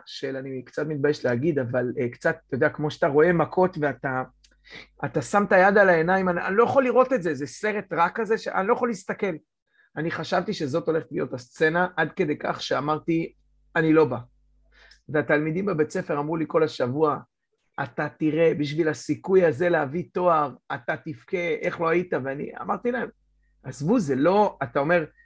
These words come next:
"גמר", ואז ידענו שהוא מול באר שבע, ומהרגע שידענו שהוא מול באר שבע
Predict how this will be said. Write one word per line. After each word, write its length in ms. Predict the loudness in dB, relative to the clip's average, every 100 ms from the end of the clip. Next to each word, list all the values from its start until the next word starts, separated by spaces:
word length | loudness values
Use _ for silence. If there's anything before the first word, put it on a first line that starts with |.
| -12
"גמר", 400 | -2 2 4 2 -4 _ -12
ואז 400 | -4 -2 0 -2
ידענו 300 | -2 -4 -6
שהוא 160 | -8
מול 120 | -6
באר 180 | 0 0
שבע, 300 | 2 -2 -2 -8 _ _
ומהרגע 460 | -6 -4 -4 -2 -2
שידענו 400 | -2 -4 -4 -4
שהוא 160 | -6 -4
מול 120 | 0
באר 200 | 0 0
שבע 340 | -2 0 -2